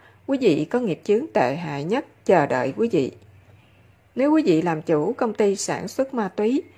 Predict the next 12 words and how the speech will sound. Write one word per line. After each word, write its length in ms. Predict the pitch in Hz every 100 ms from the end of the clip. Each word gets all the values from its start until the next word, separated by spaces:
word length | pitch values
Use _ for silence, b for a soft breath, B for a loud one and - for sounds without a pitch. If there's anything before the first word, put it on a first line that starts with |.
| B -
quý 100 | 269
vị 260 | 240 151 -
có 100 | 233
nghiệp 220 | 233 151 -
chướng 220 | 202 233 339
tệ 260 | 196 147 160
hại 260 | 180 147 147
nhất 240 | 214 277 - -
chờ 220 | 196 160
đợi 260 | 135 127 135
quý 120 | 220 226
vị. 220 | 127